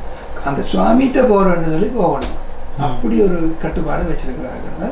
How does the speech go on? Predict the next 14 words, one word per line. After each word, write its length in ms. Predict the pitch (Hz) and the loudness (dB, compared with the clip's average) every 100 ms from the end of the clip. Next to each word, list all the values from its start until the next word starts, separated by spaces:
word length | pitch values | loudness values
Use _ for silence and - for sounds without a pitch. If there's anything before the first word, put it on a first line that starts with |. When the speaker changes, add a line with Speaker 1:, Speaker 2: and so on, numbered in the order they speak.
| - | -2
Speaker 1:
பார்க்க 400 | 226 226 196 214 | -2 -2 -4 -2
சந்தோஷமா 400 | 220 190 185 180 | -2 2 2 4
இருக்குது. 340 | - - - - - - - - - - - | 4 4 4 2 2 2 2 4 4 2 2
ஆக, 340 | 202 254 539 - | 4 4 2 0
இங்க 340 | 202 220 190 214 | 2 4 4 4
இந்த 200 | 214 196 | 4 4
இப்படி 220 | 185 214 | 2 0
நான், 260 | 202 185 180 - | 0 0 -2 -4
அஹ், 140 | 165 | -4
விமான 320 | 175 190 196 | 0 2 4
நிலையத்துல 320 | 180 170 175 | 2 0 -2
பார்த்தேன் 320 | 156 147 208 220 | -2 -2 -2 -2
இந்த 240 | 180 - - - - | -2 -2 -6 -8 -6
சம்பவம். 580 | - 156 147 120 - | -2 -2 0 2 2